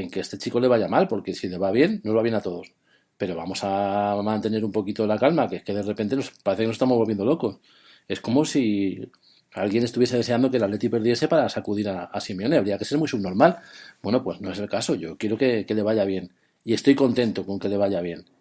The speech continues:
Y espero que le vaya mejor. Pero vamos a poner las cosas un poco en, en perspectiva.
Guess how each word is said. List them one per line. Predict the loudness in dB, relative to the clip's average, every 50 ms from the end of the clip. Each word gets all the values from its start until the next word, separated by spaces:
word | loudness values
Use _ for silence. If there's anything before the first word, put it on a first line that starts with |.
| _ 0
Y | 0
espero | 2 4 6 6 6 6
que | 6
le | 8
vaya | 8 8 8 6
mejor. | 4 2 0 -2 -6 -8 -8 _ _ _ -20 -20 _ _ _ _ _ _ _
Pero | _ 0 0 2 2
vamos | 2 0 0 -2
a | 0
poner | 0 2 2
las | 2 0
cosas | -2 -4 -6 -6 -8
un | -8 -4 -2
poco | 0 2 4 6 6 6
en, | 4 2 0 -2 -4 -4
en | -6 -8 -6
perspectiva. | -4 -6 -6 -6 -8 -12 -6 -4 -4 -4 -4 -8